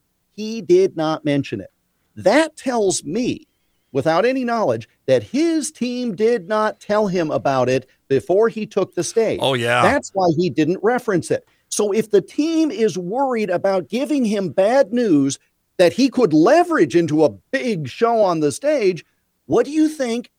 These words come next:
Speaker 1: they're doing when it's a reference like this? Do you think anybody is saying to him, uh, "Mister President, you shouldn't say this"? They're not even telling him about something that everyone in the audience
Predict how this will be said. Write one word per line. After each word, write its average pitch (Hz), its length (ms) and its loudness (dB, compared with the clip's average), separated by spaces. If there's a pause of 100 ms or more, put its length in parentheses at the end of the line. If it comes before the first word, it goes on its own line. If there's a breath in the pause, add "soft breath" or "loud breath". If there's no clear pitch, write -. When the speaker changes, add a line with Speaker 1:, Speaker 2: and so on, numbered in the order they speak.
(180)
Speaker 1:
they're 233 200 4
doing 214 400 2
when 202 180 -2
it's 196 260 0 (100)
a 196 80 2
reference 170 480 -2
like 240 240 -4
this? 339 220 -4 (180 soft breath)
Do 185 80 -4
you 135 80 -4
think 185 340 -4
anybody 269 520 0
is 208 140 -2
saying 254 360 -4
to 294 260 0
him, 220 280 0 (500)
uh, 160 100 0
"Mister 175 240 -4
President, 180 380 0
you 175 80 -2
shouldn't 170 360 -2
say 170 220 0
this"? 240 220 0 (160 soft breath)
They're 370 160 -4
not 392 160 0
even 233 320 0
telling 349 400 -2
him 254 180 0
about 214 300 -2
something 226 320 -4
that 190 160 -2
everyone 294 340 0
in 254 80 -4
the 240 140 -6
audience 247 500 -4